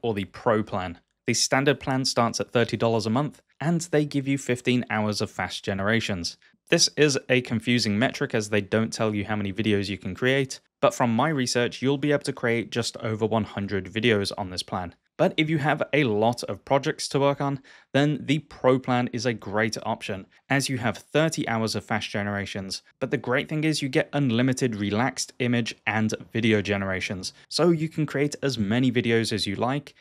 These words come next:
They will take a bit longer to generate, but I think it's definitely worth it. So we've reached the end of this video, and I hope you can see just how powerful Midjourney's video generator is.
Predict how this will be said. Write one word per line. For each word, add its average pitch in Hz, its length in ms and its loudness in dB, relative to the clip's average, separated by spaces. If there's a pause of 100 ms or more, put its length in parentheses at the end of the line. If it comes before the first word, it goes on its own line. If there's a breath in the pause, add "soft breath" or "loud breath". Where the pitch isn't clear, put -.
(160 soft breath)
They 135 120 4
will 120 220 4
take 117 200 -2
a 110 60 -2
bit 104 160 2
longer 104 260 2
to - 160 -6
generate, 143 540 -2
but 123 240 2
I 135 100 0
think 123 320 0
it's - 240 -4
definitely 101 400 -4
worth 101 320 0
it. 92 160 -6 (540 soft breath)
So 185 200 4
we've 202 220 2
reached 220 240 0
the 190 220 -6
end 143 180 0
of 131 100 -2
this 131 140 -4
video, 175 400 0
and 180 300 -2
I 180 100 2
hope 160 240 0
you 170 80 -6
can 165 160 -4
see 165 300 -6
just 156 340 -4
how 160 160 0
powerful 135 600 0
Midjourney's 170 680 0
video 123 340 4
generator 98 640 0
is. 120 260 4